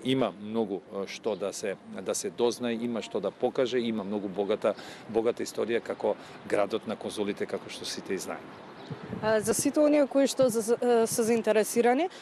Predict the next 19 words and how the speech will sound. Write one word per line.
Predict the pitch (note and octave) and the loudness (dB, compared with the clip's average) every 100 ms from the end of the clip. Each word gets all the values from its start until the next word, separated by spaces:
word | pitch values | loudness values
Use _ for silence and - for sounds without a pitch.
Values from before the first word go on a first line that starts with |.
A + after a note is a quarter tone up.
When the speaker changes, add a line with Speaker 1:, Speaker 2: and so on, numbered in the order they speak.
| - - | -4 2
Speaker 2:
дали | C#4 D#4 | 2 4
треба | D#4 D#4 C#4+ | 2 4 6
однапред | C#4+ C4+ C4+ - A#3 F#3+ | 6 4 2 4 2 4
да | G#3 | 2
се | - G3+ | 2 0
најават | G3 A3 B3+ C4 C4 B3 A3+ | 2 4 4 6 4 2 0
или | G3+ | 0
пак | - F#3 | -2 -2
да | G3 | -2
се | - G3 | 0 -2
пријават | - A3+ A#3 B3 - | 0 4 4 4 0
негде | C#4 B3+ D4+ | -4 0 2
и | C4+ | 4
дали | B3+ C4+ | 6 6
имаме | C4 B3+ C4 B3 - - - A#3+ | 4 4 6 4 0 -18 -4 0
некој | B3 C4 | 4 4
ограничен | A#3 A#3+ A#3+ - A3 G3 | 6 4 2 0 -2 2
број | G#3+ G3+ | 4 4
на | F#3+ F#3 | 2 0